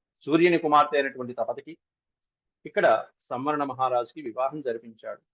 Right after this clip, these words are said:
సూర్యవంశ కులగురువు అయినటువంటి వాడు వశిష్ఠుడు, ఇక్ష్వాకు వంశాన్నంతా నడిపించినటువంటి వాడు వశిష్ఠుడు.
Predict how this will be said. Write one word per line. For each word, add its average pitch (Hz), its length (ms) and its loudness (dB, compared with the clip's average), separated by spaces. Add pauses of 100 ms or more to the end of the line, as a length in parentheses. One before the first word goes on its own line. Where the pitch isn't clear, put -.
(1200)
సూర్యవంశ 156 640 6 (1120)
కులగురువు 143 380 6
అయినటువంటి 127 460 2
వాడు 117 300 2 (120)
వశిష్ఠుడు, - 420 -20 (640)
ఇక్ష్వాకు 139 480 2
వంశాన్నంతా 127 640 -6
నడిపించినటువంటి 120 800 -4
వాడు 123 160 0
వశిష్ఠుడు. - 460 -20